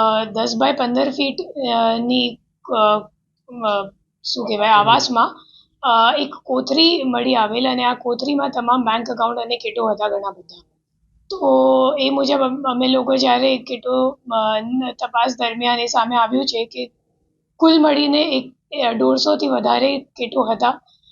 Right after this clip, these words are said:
અને એ તમામ કીટોના જે છે એ તમામ, અ, કરંટ એકાઉન્ટના કીટો છે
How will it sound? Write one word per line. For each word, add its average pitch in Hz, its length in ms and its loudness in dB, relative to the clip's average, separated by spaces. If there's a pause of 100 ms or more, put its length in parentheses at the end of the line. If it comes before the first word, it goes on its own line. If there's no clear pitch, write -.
(220)
અને 247 500 0
એ 262 80 0
તમામ 254 440 2
કીટોના 262 600 0 (300)
જે 240 200 -2
છે 247 260 0
એ - 20 -2
તમામ, 233 420 0
અ, 220 280 0
કરંટ 240 360 0
એકાઉન્ટના 233 400 0
કીટો 220 260 -4
છે 254 300 -4